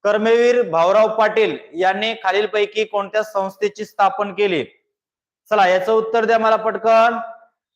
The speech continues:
कर्मवीर भाऊराव पाटील याने खालीलपैकी कोणत्या? बरोबर,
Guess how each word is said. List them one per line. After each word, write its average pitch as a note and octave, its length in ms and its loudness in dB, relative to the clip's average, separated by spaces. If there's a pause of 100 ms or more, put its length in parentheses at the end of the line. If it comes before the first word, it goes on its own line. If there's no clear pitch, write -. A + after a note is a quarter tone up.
(720)
कर्मवीर A3+ 520 2
भाऊराव G3 460 2
पाटील G#3+ 360 2
याने F#3 280 0
खालीलपैकी G3+ 600 -2
कोणत्या? G#3 400 -2 (120)
बरोबर, G3 520 2